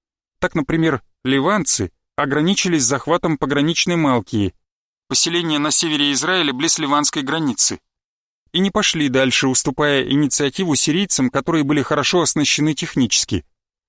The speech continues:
Однако стоило евреям при атаке на Дганию, первый еврейский кибуц в Эрец-Исраэль, расположенный на южном берегу озера Кинерет, подбить из французской гаубицы один сирийский танк,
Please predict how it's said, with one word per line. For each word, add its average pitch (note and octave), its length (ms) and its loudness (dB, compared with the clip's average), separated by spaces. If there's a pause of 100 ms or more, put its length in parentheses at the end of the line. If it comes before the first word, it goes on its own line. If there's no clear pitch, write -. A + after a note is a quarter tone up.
(520)
Однако F#3 380 -2
стоило F#3 340 2
евреям D#3 420 2
при D3+ 120 0
атаке D3+ 340 0
на D3 120 2
Дганию, C#3+ 600 2 (500)
первый C3 320 -2
еврейский C#3 560 -2
кибуц - 480 -4 (100)
в B2+ 140 -2
Эрец-Исраэль, D3 760 0 (220)
расположенный B2+ 640 0
на B2+ 100 0
южном C#3 360 0
берегу C#3+ 380 -2
озера C#3+ 320 0
Кинерет, C#3+ 560 -4 (680)
подбить C#3+ 480 -2
из C3+ 100 0
французской D3+ 600 0
гаубицы C#3+ 480 0
один C#3+ 300 0
сирийский C#3+ 540 0
танк, - 420 -4